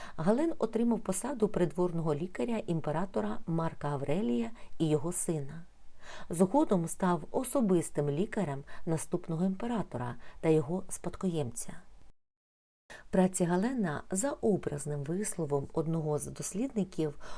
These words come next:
були Євангелієм лікарів.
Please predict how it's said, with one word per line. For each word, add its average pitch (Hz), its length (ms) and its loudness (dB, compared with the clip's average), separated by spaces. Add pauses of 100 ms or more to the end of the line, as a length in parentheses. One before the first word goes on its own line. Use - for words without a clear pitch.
(120)
були 208 540 2
Євангелієм 165 1000 -2 (120)
лікарів. 151 580 -6